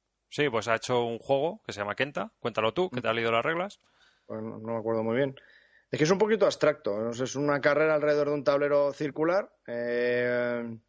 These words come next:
Speaker 2: no sé cómo, no sé cómo explicarlo. Es, es un poco, es un poco complicado. Lo que sí hago es invitaros a todos a que leáis las reglas en su página web, que la dirá ahora David.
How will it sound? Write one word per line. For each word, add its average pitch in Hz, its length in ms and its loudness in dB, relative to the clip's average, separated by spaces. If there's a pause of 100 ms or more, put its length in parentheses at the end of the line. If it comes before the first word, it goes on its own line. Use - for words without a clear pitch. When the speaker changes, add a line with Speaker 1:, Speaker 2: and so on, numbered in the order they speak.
(960)
Speaker 2:
no 120 220 -12
sé 123 160 -2
cómo, 127 340 0
no 123 140 -2
sé 143 100 4
cómo 139 160 2
explicarlo. 120 760 2 (280)
Es, 113 60 -6
es 113 60 -8
un 135 80 -2
poco, 131 560 4
es 117 140 -4
un 151 60 -6
poco 165 140 4
complicado. 117 800 2
Lo 120 140 2
que 117 120 0
sí 139 100 4
hago 151 240 4
es 156 140 -2
invitaros 143 420 2
a 147 100 2
todos 151 220 0
a 151 80 0
que 131 100 -4
leáis 131 200 2
las 139 120 2
reglas 139 280 0
en 131 80 -4
su 113 100 -8
página 135 300 -2
web, 151 200 2
que 131 120 -4
la 113 100 2
dirá 120 220 2
ahora 123 140 2
David. 143 280 0